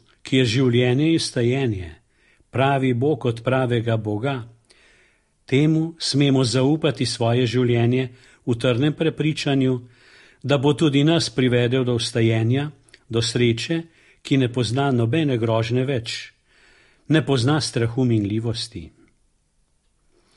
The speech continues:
"Ti si Peter, skala, in na to skalo bom sezidal svojo cerkev." Kakšna gotovost in trdnost zveni iz teh besed. Kako te besede, te besede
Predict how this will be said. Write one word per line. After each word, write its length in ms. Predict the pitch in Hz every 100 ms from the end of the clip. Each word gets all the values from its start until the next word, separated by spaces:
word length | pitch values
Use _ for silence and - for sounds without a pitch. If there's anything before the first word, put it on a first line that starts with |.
| - _ _ _ _ _ _
"Ti 160 | 190 156
si 300 | - 117 117
Peter, 420 | 131 123 127 113
skala, 540 | - - 135 131 131
in 120 | 139
na 100 | 135
to 140 | 127 165
skalo 420 | - 131 127 143
bom 200 | 143 143
sezidal 480 | - 127 131 131 123
svojo 420 | - 123 127 131
cerkev." 580 | 120 147 147 - 101 87 92 _ _ _ _ _ _ -
Kakšna 560 | - 113 117 - 139
gotovost 840 | 113 113 113 139 143 113 107 - _ - - -
in 240 | 117 117
trdnost 720 | 160 160 123 120 117 - - - - - -
zveni 440 | 117 143 151 143
iz 140 | 127
teh 180 | 143 131
besed. 560 | 123 117 - 127 90 - _ _ _ _ _ _ _ _ - _ -
Kako 320 | 123 117 165
te 160 | 165 139
besede, 720 | 127 - 139 127 123 120 127 117 127 160 156 131
te 140 | 147 131
besede 640 | 120 - 156 156 139 135